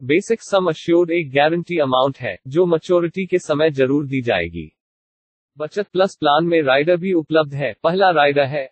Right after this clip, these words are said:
accidental death and disability rider, दूसरा rider है term rider। पॉलिसी धारक अपनी जरूरत के हिसाब से rider ले सकते हैं। इस plan में भी maturity तथा डेथ क्लेम को settlement के रूप में लिया जा सकता है।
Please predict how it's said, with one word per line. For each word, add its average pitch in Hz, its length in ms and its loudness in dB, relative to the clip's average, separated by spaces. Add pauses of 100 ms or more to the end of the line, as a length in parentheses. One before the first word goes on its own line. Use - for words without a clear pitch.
accidental 190 640 0
death 147 320 0
and 143 160 -2
disability 156 760 -2
rider, 131 420 0
दूसरा 190 400 2
rider 135 360 2
है 123 220 -6
term 190 340 0
rider। 139 320 2
पॉलिसी 180 540 0
धारक 151 420 0
अपनी 165 280 -4
जरूरत 139 460 2
के 165 80 0
हिसाब 147 440 0
से 185 160 0
rider 147 340 2
ले 156 140 2
सकते 147 340 -4
हैं। 117 220 -8 (120)
इस 185 200 -4
plan 156 280 2
में 185 160 0
भी 180 140 -4
maturity 165 600 0
तथा 165 340 0
डेथ 147 180 0
क्लेम 151 400 -2
को 185 160 0
settlement 165 580 -2
के 165 140 0
रूप 147 280 -2
में 160 100 0
लिया 156 300 2
जा 139 160 0
सकता 123 380 -4
है। 90 360 -12